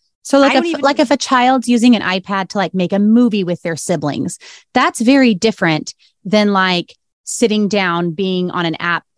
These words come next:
Speaker 1: in your own world.
Speaker 2: Absolutely. Yeah. I completely
Speaker 1: Okay.
Speaker 2: agree with that. I was talking to a, um, a woman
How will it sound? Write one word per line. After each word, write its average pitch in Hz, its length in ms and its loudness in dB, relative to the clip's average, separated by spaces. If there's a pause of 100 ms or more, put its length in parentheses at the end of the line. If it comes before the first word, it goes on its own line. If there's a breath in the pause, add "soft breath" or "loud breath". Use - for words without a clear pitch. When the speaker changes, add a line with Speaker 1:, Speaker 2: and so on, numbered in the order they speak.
Speaker 1:
in 190 160 -4
your 170 140 -6
own 175 260 -4
world. - 500 -6 (960)
Speaker 2:
Absolutely. 220 600 -8
Yeah. - 360 -6
I 208 100 -4
completely 202 340 -4
Speaker 1:
Okay. - 20 -4
Speaker 2:
agree 196 140 -4
with 185 60 -8
that. 180 120 -2
I 180 60 -2
was 202 80 -4
talking 240 320 -6
to 226 40 -2
a, 190 280 -2
um, 170 360 -6
a - 80 -8
woman 185 560 -4